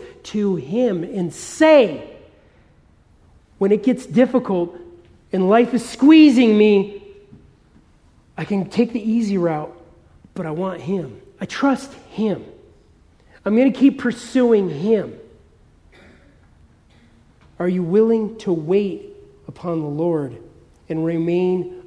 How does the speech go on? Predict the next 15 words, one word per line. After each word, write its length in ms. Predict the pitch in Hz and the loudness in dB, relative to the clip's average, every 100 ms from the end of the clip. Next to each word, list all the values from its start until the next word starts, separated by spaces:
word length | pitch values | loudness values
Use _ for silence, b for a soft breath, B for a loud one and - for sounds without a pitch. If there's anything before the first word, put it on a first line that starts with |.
| 185 | -6
obedient 800 | 165 143 180 170 165 147 147 - _ _ _ | -6 -6 -6 -4 -4 -6 -8 -18 _ _ _
to 120 | - | -16
his 280 | 139 160 - | -10 -10 -10
call? 420 | - 170 180 - _ _ _ _ _ _ _ _ _ _ _ _ _ _ _ _ _ _ _ _ _ _ _ _ _ _ _ _ _ _ _ _ _ _ _ _ _ _ _ _ _ _ _ | -16 -14 -14 -18 _ _ _ _ _ _ _ _ _ _ _ _ _ _ _ _ _ _ _ _ _ _ _ _ _ _ _ _ _ _ _ _ _ _ _ _ _ _ _ _ _ _ _
My 160 | 185 202 | -2 2
only 220 | 214 196 | 2 0
practical 500 | - 196 185 - 190 | 0 -4 -4 -4 -2
application 680 | 175 170 160 180 175 - 175 | -2 -2 -6 -2 -4 -2 -8
for 100 | 180 | -6
this 220 | 165 170 | -6 -6
this 240 | - - 180 | -10 -10 -4
morning 440 | 170 175 175 175 - - _ _ _ b b b b b b | -2 0 -2 -8 -16 -20 _ _ _ b b b b b b
is 160 | 180 147 | -12 -4
let's 260 | 233 269 - 165 | -4 -4 -8 -8
end 380 | 175 185 175 | -6 -4 -8